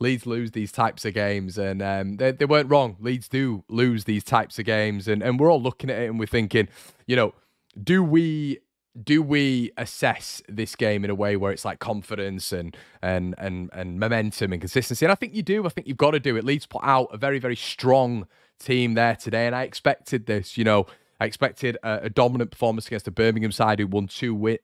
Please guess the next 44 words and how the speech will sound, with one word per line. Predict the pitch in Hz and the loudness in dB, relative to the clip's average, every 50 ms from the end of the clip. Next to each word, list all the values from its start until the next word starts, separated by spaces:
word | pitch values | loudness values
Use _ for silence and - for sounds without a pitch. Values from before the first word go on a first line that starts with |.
| - - | -10 -8
two | - - 127 | -4 -4 0
games | 110 117 110 110 107 95 | 2 2 2 2 0 -2
in | 104 98 | -6 -6
fifteen, | - - 113 101 - - - 113 110 113 113 113 104 - - - - - | -4 -6 -6 -6 -6 -4 0 2 2 2 2 0 -2 -6 -10 -16 -8 -4
and | 101 101 101 98 98 - 104 | -2 -2 -2 -4 -6 -8 -4
with | 113 107 104 92 - - | -2 -2 -2 -2 -4 -6
a | 107 107 104 101 101 | -4 -2 0 0 -2
Wayne | 92 92 95 117 117 117 113 110 107 98 | -2 0 2 4 4 4 2 0 -2 -2
Rooney | 92 107 113 113 110 107 110 110 104 104 104 104 - | 2 4 4 4 4 4 2 2 2 0 -2 -2 -6
sort | - - 113 104 98 - 104 | -6 -4 -2 -2 -2 -2 -4
of | 107 101 98 - _ _ _ _ _ _ | -6 -6 -8 -14 _ _ _ _ _ _
strategy, | - - - - 139 120 107 110 95 117 113 107 101 | -14 -10 0 2 2 2 2 -2 -4 -4 -2 -2 -2
which | 90 104 107 - - - | -2 -4 -6 -6 -8 -8
was | 107 101 - | -8 -6 -4
just | - 101 95 - - | -4 -4 -4 -6 -12
nothing | - - - 110 113 113 107 - - 104 | -16 -14 -6 -2 0 0 0 0 -2 -6
short | - - 107 73 | -6 -4 -6 -6
of | - | -8
terrible. | - - - 113 113 117 110 117 110 | -10 -8 -6 -4 -2 -2 -2 0 0
I | 104 104 | 2 0
expected | 101 - - - - 127 - - _ - 127 120 117 | 0 -2 -4 0 0 0 0 0 _ -4 -4 0 2
that, | 127 120 120 - - - - _ _ _ | 2 2 2 0 -6 -16 -20 _ _ _
and | 127 131 | -4 -4
I | |
expected | 135 117 - - 147 135 113 - 135 120 | -4 -6 0 0 0 0 0 -4 -4 0
Leeds | 127 127 131 123 - | 2 2 2 0 -2
to | - | -6
go | 117 120 | -6 -6
to | 110 - - | -6 -6 -8
Peterborough | - 131 123 123 - - - 110 | -4 -4 -4 -4 -6 -8 -10 -6
today, | - 113 101 117 120 117 113 | -6 0 2 2 2 2 2
to | - - | 0 0
go | - 123 | -2 -2
to | 110 - 110 | 2 2 2
London | 104 107 110 110 107 110 | 4 4 4 4 2 -2
Stadium, | 104 - 117 110 110 117 123 123 - - | 0 2 2 2 4 2 2 -2 -2 -2
and | 120 120 131 123 - | -4 -4 -4 -4 -4
to | - 131 | -6 -6
dominate. | 113 - _ 127 117 117 117 113 107 98 90 87 85 - | -6 -2 _ 2 2 2 2 -2 -2 -2 -4 -4 -6 -8
You | - 107 | -6 -4
know, | 104 98 98 95 | 0 0 0 0
you | - 117 120 123 | 0 -2 2 2
have | 147 151 - - - | 2 2 0 -6 -2
to | - 143 135 117 | 0 0 0 0